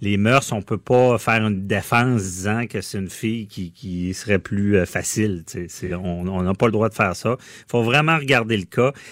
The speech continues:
Mais il faut, je, je, ça fait quatre fois que je le dis, il faut être prudent parce que dans tout système, regardez ce qui se passe avec Desjardins puis les, les, les vols d'identité parce que la technologie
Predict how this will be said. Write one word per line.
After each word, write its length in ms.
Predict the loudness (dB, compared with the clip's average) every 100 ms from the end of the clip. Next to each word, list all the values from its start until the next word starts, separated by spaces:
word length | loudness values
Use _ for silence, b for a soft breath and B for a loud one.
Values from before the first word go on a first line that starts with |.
| B
Mais 120 | 0
il 40 | 0
faut, 380 | 4 2 2 0
je, 300 | 0 -2 -4
je, 260 | -4 -4 -4
ça 220 | -8 -8
fait 120 | -6
quatre 200 | -6 -6
fois 160 | -4 -2
que 60 |
je 60 | -2
le 100 | -4
dis, 160 | -6
il 60 | -6
faut 180 | -2 -4
être 120 | -4
prudent 420 | -6 -2 0 -2 -2
parce 220 | -6 -4
que 300 | 0 2 2 B B B
dans 260 | -2 0 0 0
tout 160 | -2
système, 580 | -2 0 -4 2 2 4
regardez 420 | 2 2 0 0 -2
ce 100 | -4
qui 100 | -8
se 40 |
passe 360 | 2 4 4 2
avec 240 | -2 0
Desjardins 760 | 2 4 4 2 0 2 2 2
puis 120 | -2 -2
les, 180 | -2
les, 160 | 0 0
les 200 | 2 2
vols 280 | 2 2 0
d'identité 800 | -4 -2 -2 -2 -6 -8 -4 -4
parce 180 | -6 -6
que 100 | -4
la 140 | -4
technologie 540 | -4 -4 -2 0 0